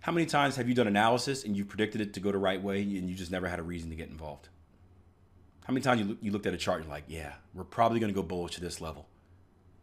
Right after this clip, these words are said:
And then the mar-, you wake up the next day, the market goes bullish, and, like, you never were able to get involved 'cause you need something specific. I mean, that's, that's the difference, and, and that's something that you wanna work on. Um,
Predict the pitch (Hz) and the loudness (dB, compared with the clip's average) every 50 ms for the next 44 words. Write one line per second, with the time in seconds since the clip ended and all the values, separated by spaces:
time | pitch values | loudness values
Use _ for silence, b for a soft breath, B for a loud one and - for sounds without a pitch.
0 | _ - - 107 101 107 104 101 101 104 110 101 95 95 92 98 98 107 92 - | _ -12 -4 0 2 4 6 6 6 6 6 4 4 2 2 4 2 2 0 -2
1 | 95 92 90 - - 90 87 85 80 85 87 82 85 82 85 85 82 76 76 82 | -2 -2 -2 -2 -2 -4 -4 -2 -2 -4 -4 -4 -6 -4 -4 -4 -4 -4 -4 -4
2 | 82 85 85 - - 78 76 78 78 90 82 82 82 82 82 82 82 87 87 85 | -4 -4 -4 -6 -6 -8 -8 -8 -8 -6 -6 -6 -6 -6 -6 -6 -6 -6 -6 -6
3 | 85 82 80 85 - - 82 82 82 80 82 87 90 92 80 82 82 82 80 - | -6 -6 -6 -8 -10 -10 -10 -8 -6 -6 -6 -6 -8 -12 -12 -12 -12 -12 -10 -10
4 | 87 80 82 78 - - 82 - - 82 78 - 101 - b b b b b b | -10 -10 -12 -12 -14 -12 -12 -12 -12 -10 -10 -12 -12 -14 b b b b b b
5 | b b b b b b b - - 104 107 107 104 104 98 - - - - - | b b b b b b b -8 -4 0 0 0 0 0 -2 -6 -10 -18 -20 -20
6 | - - - - - - - - - 156 165 - - - - 160 160 156 - - | -20 -20 -20 -20 -20 -20 -10 -2 0 0 0 0 -4 -6 -2 0 0 0 0 -2
7 | 120 98 107 104 - 73 76 - 90 98 87 95 101 104 101 - - 101 98 98 | -2 -2 -2 -2 -4 -8 -12 -10 -8 -8 -2 2 2 2 2 2 -2 -2 0 0
8 | 95 90 87 - - 90 85 82 80 80 90 87 - - 76 76 78 78 b b | -2 -2 -2 -4 -4 -6 -6 -6 -6 -6 -8 -8 -10 -12 -16 -18 -18 -20 b b
9 | b b b b b - 90 87 85 85 82 80 80 80 80 | b b b b b -10 -8 -6 -6 -6 -6 -8 -8 -10 -12